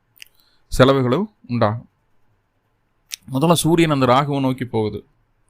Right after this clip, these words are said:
சூரியன் அந்த ராகுவை நோக்கி போகுது. அந்த சூரியன் ராகுவை நோக்கி போகும்போது தந்தைக்கு உடல்நல தொந்தரவுகளை கொடுக்கும். மேலதிகாரிகள் இடம் மாறுவார்கள். மேல ஆள் இல்லாம ஃப்ரீயா இருக்கும். அதாவது உங்களுக்கு மேல இருக்கக்கூடிய நபர்களுக்கு பெரிய ஸ்ட்ரகிளை கொடுத்துரும்.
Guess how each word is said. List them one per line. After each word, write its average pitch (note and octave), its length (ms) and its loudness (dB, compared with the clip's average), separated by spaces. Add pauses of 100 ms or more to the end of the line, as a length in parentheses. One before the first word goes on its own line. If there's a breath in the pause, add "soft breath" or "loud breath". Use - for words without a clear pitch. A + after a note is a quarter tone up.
(920 soft breath)
சூரியன் D#3 400 2 (240)
அந்த B2 180 2
ராகுவை C#3 340 2
நோக்கி B2 240 -4
போகுது. G#2+ 260 -6
அந்த G#2+ 140 -6
சூரியன் D#3+ 380 -4
ராகுவை D3+ 340 0
நோக்கி C3+ 220 -2
போகும்போது B2 480 -4 (120)
தந்தைக்கு F#3 600 0 (320)
உடல்நல D3+ 400 0
தொந்தரவுகளை B2 500 -2
கொடுக்கும். B2 400 -4 (440 soft breath)
மேலதிகாரிகள் E3+ 840 2 (180)
இடம் D3 280 0
மாறுவார்கள். C3+ 540 0
மேல C#3+ 340 0
ஆள் C3 240 2
இல்லாம B2+ 300 -2
ஃப்ரீயா B2 300 0
இருக்கும். A#2+ 320 -6 (400)
அதாவது A#2+ 300 4
உங்களுக்கு C3 340 -2
மேல C3+ 160 0
இருக்கக்கூடிய B2 400 -4
நபர்களுக்கு A#2+ 460 -2
பெரிய D#3 280 2
ஸ்ட்ரகிளை C#3+ 380 2
கொடுத்துரும். A#2+ 420 -4